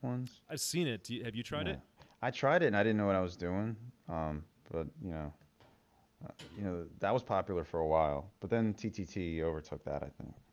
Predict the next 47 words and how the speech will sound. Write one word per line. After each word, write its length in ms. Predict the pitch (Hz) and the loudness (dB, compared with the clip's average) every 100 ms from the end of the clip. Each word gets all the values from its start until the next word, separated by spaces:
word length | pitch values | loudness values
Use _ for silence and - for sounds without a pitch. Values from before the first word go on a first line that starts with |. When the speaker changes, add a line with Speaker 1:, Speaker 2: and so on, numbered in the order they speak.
| - - | -20 -8
Speaker 2:
Yeah, 300 | 123 117 110 | -2 0 0
and 80 | 120 | 0
there's 180 | 123 | -2
a 60 | 110 | -2
battle 320 | 95 104 104 | -2 0 0
royale 400 | 98 95 95 95 | 0 -2 -2 -2
mode, 320 | 95 95 95 | -4 -4 -4
right, 260 | 92 92 92 | -6 -6 -6
where 100 | 95 | -6
you 160 | 90 90 | -8 -8
just 220 | 87 - | -10 -8
parachute 480 | 92 90 - 92 87 | -6 -6 -6 -10 -10
in 220 | 87 87 | -10 -12
and, 180 | 85 85 | -14 -14
and 100 | 95 | -14
all 140 | 85 87 | -10 -8
that. 120 | 87 | 0
Speaker 1:
Yeah. 220 | 139 131 | 2 2
Speaker 2:
So. 140 | 85 87 - _ _ _ | 0 -6 -14 _ _ _
Speaker 1:
I 80 | 117 | -8
tried 320 | 107 160 160 | -2 2 4
that 180 | 147 131 | 6 6
back 220 | 113 113 | 6 4
when 100 | 113 | 2
that 140 | 104 107 | 0 0
came 240 | - 101 | -2 -2
out, 260 | 92 82 - _ _ - | 0 0 -2 _ _ -8
and 280 | 104 95 87 | -2 0 2
back 180 | 107 113 | 2 2
then 100 | 110 | -2
it 40 | |
was 100 | 87 | -2
buggy. 380 | 85 92 90 82 | 0 0 2 0
I 80 | 90 | 0
don't 100 | 87 | -2
know 140 | 85 | -4
if 100 | 80 | -6
it's 140 | 85 | -12
good 240 | - 90 92 | -6 -4 -2
now. 260 | 104 104 104 - - _ _ _ _ | -2 -2 -8 -16 -20 _ _ _ _
Speaker 2:
There's 180 | 143 156 | -2 2
a 40 | |
lot 160 | 208 196 | 4 4
of 60 | 165 | 4
user-created 560 | 127 117 123 135 127 | 0 -2 -2 -2 0
maps. 320 | 120 120 120 | -2 -4 -4
I, 140 | 117 | -4